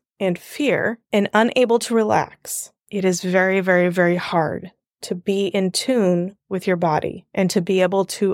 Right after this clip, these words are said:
emotionally allow physiological experiences as intense as labor to occur naturally. To address these challenges,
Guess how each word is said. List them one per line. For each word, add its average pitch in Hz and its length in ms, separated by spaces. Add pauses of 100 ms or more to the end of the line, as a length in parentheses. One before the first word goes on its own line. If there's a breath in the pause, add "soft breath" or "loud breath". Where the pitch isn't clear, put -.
(120)
emotionally 202 840
allow 175 640 (420)
physiological 180 1000
experiences 180 1040
as 202 300
intense 196 500 (100)
as 175 260
labor 196 600
to 196 220
occur 160 340
naturally. - 680
To 214 160
address 202 320
these 262 260
challenges, - 720